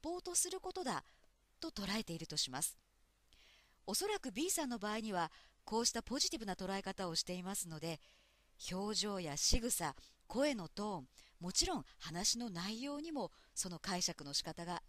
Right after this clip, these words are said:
にじみ出てくると思います。私が講師を務めているセミナーでは、こうしたプレゼンスを向上させるための実習を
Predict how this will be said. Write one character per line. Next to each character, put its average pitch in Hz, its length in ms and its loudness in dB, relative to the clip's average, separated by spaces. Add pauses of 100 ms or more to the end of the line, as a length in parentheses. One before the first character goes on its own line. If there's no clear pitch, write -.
に 147 80 -4
じ 185 160 6
み 220 100 -2
出 294 100 -4
て 277 120 -4
く 240 140 -6
る 208 140 -4 (360)
と 208 100 -2
思 147 180 -6
い 135 60 -6
ま 143 120 -8
す。 - 180 -4 (1500)
私 277 340 4
が 320 120 2
講 339 200 0
師 294 120 4
を 254 80 0
務 - 220 -2
め 262 100 0
て 208 120 -4
い 202 100 -2
る 196 80 -2
セ 233 180 0
ミ 208 120 -4
ナ 175 160 -2
ー - 20 -6
で 175 100 -2
は、 165 220 2 (400)
こ 202 120 -2
う 196 60 4
し - 80 6
た 185 200 2 (240)
プ - 120 -2
レ 254 140 4
ゼ 311 160 2
ン 311 80 2
ス 294 140 4
を 285 100 -2
向 277 200 0
上 294 160 0
さ 302 120 -4
せ 311 120 -2
る 294 80 -4
た 311 120 -2
め 302 100 -2
の 277 100 0
実 220 380 4
習 240 60 0
を 226 180 0